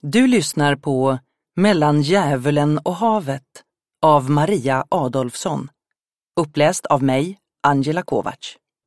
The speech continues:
Den svage väljer djävulen, den starke havet.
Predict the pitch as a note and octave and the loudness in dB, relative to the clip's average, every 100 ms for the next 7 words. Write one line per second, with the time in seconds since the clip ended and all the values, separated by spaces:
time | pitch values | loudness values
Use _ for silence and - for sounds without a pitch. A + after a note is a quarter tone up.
0 | _ _ _ _ _ _ _ _ _ _ | _ _ _ _ _ _ _ _ _ _
1 | _ _ _ _ _ _ _ _ _ _ | _ _ _ _ _ _ _ _ _ _
2 | _ - D#3+ E3+ - F#3+ G3+ D3+ C#3+ F#3+ | _ -4 -2 0 0 2 4 2 2 -2
3 | G3+ - - D3+ D3 D3+ D#3 D3+ G3 C#3+ | -2 -6 -6 0 0 0 -2 0 -2 -2
4 | B2+ E3+ C3 C3 C3 - _ _ _ _ | -2 -4 -6 -8 -14 -20 _ _ _ _
5 | - C#3 C3+ - C3 B2+ - - D3 _ | -4 -4 -2 -2 -2 -4 -10 -10 -10 _
6 | _ _ _ - - C3+ C3+ B2 - - | _ _ _ -14 -6 -6 -6 -10 -16 -20